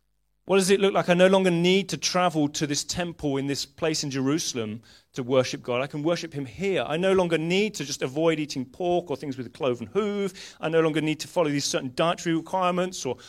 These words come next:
honor these particular days. How do I honor the Lord? I want my heart to still be the kingdom of God. I want Eden to live in my heart.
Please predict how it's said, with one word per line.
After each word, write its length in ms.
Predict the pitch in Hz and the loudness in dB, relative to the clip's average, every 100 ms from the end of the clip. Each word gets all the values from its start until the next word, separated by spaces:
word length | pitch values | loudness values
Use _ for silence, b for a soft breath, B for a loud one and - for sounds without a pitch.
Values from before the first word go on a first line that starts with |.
| B | B
honor 160 | 185 185 | -4 -2
these 160 | 165 - | -4 -6
particular 480 | 147 175 - 139 | -8 -8 -6 -6
days. 440 | 123 135 165 185 185 | -2 0 2 2 0
How 200 | 214 220 | 0 0
do 160 | 220 | 2
I 160 | 202 202 - | 2 2 2
honor 220 | 220 220 | 2 4
the 100 | 196 | 0
Lord? 420 | 196 240 269 202 | 2 4 6 6
I 40 | 170 | 2
want 180 | 208 | 0
my 140 | 202 180 | 0 -2
heart 580 | - - 285 294 220 - | -2 0 6 6 6 -2
to 100 | 190 | -6
still 300 | - 226 214 | 0 0 0
be 320 | 233 269 247 | -2 -2 -2
the 100 | 185 | -4
kingdom 520 | - 254 294 254 208 | -2 0 0 0 0
of 160 | 170 - | -2 0
God. 260 | 240 233 | 2 4
I 60 | 202 | 2
want 180 | 220 214 | 0 -2
Eden 360 | 254 277 294 247 | -4 0 0 -2
to 120 | - | -4
live 220 | 214 214 | 2 2
in 80 | 202 | 4
my 160 | 190 165 | 0 -2
heart. 520 | - 254 165 - | -2 0 0 -2